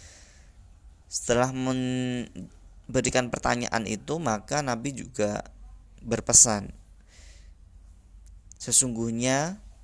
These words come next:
termasuk bentuk ketaatan kepadaku juga jika kalian itu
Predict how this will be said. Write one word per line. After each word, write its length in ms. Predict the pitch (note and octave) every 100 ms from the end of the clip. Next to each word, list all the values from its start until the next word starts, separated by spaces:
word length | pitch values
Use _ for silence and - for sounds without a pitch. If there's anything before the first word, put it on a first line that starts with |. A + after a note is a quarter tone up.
| -
termasuk 480 | - A#2 A#2 A#2 D#3
bentuk 320 | A#2+ A#2+ -
ketaatan 640 | - A#2+ - - A#2 A#2 A2+
kepadaku 560 | - - G#2+ G#2+ -
juga 400 | A2 G#2+ G2 C3
jika 320 | C#3 G#2+ A2 G#2
kalian 400 | A2 G#2+ G#2+ G#2
itu 480 | G2 - B2+ C#3